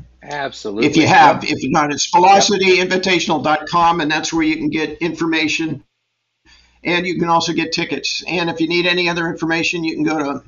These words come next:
Speaker 2: miniology dot com or motorworks magazine dot com or on Facebook, and there's plenty of information there.
Speaker 1: Yep,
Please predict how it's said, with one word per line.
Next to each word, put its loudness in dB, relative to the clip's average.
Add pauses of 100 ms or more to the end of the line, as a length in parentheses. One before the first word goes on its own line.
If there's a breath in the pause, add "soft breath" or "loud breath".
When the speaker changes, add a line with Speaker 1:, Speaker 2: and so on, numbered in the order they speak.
(360)
Speaker 2:
miniology 2
dot 2
com 2
or -4
motorworks 0
magazine -2
dot -4
com -6
or -2
on -2
Facebook, -4
and -2
there's -4
plenty -4
of -4
information -4
there. -6 (1000)
Speaker 1:
Yep, -4